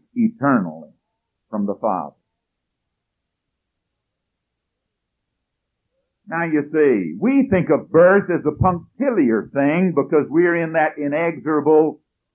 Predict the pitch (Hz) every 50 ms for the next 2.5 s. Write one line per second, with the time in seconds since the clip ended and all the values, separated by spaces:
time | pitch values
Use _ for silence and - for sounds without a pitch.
0 | _ _ _ _ 120 117 117 - 175 170 165 156 156 151 151 156 180 214 220 165
1 | - - 127 117 101 101 107 - _ _ 170 202 202 185 151 123 104 92 92 90
2 | - - _ _ 135 127 110 92 80 73